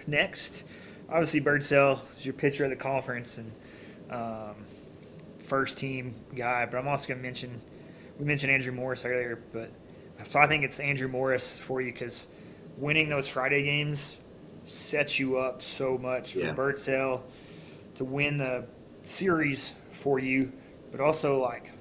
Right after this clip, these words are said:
Speaker 1: you weren't as pressured. Like, s-, going seven and one, winning that first game was such, so good, especially, like, early on when your Sunday and your bullpen was not set and you were struggling.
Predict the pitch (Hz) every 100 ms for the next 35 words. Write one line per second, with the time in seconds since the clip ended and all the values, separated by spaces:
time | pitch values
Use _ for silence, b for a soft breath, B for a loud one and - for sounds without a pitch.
0 | - - 139 143 131 127 - 127 131 123
1 | - 135 120 117 110 110 - - 135 135
2 | 135 - 143 143 139 135 135 135 131 131
3 | 135 131 127 135 131 - 127 127 123 113
4 | - B B B B B - - - 123
5 | 117 - 156 143 - - - - - -
6 | - 165 151 135 139 139 - 160 - 196
7 | 165 - 139 156 143 139 143 131 127 131
8 | 135 131 120 - B B B B - -
9 | - 147 147 143 139 139 123 117 110 147
10 | 143 135 123 113 110 127 127 131 147 135
11 | - - 139 139 123 - - 113 113 123
12 | 113 107 - - 123 143 139 117 110